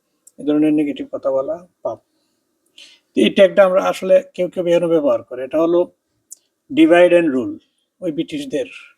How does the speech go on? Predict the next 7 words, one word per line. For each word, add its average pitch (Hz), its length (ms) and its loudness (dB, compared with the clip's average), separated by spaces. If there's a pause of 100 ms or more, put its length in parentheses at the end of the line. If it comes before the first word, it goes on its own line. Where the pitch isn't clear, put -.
(580)
শেখানো 131 440 -6
বুলি, 127 300 -16 (960)
বিভাজন 180 460 4
করে 202 240 0
শাসন 160 300 -8
করার 139 280 -4
কৌশল। 123 340 -16